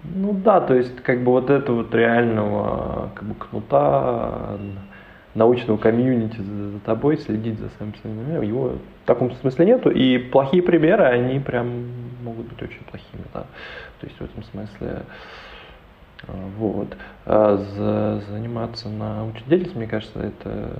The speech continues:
очень важно для человека, который знания распространяет, да, то есть он должен постоянно совершенствоваться, да. А, я бы сказал так, что, э, ну,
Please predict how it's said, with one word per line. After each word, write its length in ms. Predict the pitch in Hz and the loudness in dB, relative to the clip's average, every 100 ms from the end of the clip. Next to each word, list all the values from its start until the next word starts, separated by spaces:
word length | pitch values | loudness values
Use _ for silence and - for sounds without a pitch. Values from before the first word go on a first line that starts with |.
| - - | -10 -12
очень 260 | 101 - 101 | -14 -14 -4
важно 320 | 104 95 - 104 - | 0 2 0 -10 -12
для 220 | 95 92 - - - - - - - - - - | -10 -10 -10 -12 -12 -14 -14 -16 -18 -20 -20 -20
человека, 380 | - 107 143 143 | 2 6 6 4
который 420 | 107 - 107 104 | 0 4 4 4
знания 880 | 101 110 110 110 101 98 98 95 92 | 4 2 2 2 0 0 0 -2 -4
распространяет, 800 | 95 - - 104 104 101 90 - - - - | -8 -8 -8 -8 -4 -2 -4 -6 -12 -20 -10
да, 140 | 104 | -8
то 140 | 110 - | -8 -12
есть 220 | - - - 98 | -16 -20 -14 -8
он 60 | |
должен 320 | 98 101 101 - - | -2 -2 -4 -14 -18
постоянно 380 | - - 104 - - | -16 -8 -8 -8 -14
совершенствоваться, 760 | - - - - - - - - | -14 -12 -12 -12 -20 -20 -20 0
да. 220 | 117 131 - - - - - - | 2 2 -2 -12 -14 -14 -10 4
А, 240 | 113 110 | 6 8
я 180 | 110 151 | 8 6
бы 140 | 190 | 6
сказал 340 | 202 143 139 143 | 2 2 4 4
так, 320 | 117 92 - | 4 2 0
что, 400 | - 117 110 110 - - - - | 0 4 4 2 -8 -14 -18 2
э, 440 | 110 104 104 107 113 | 4 6 6 4 2
ну, 160 | 107 | 0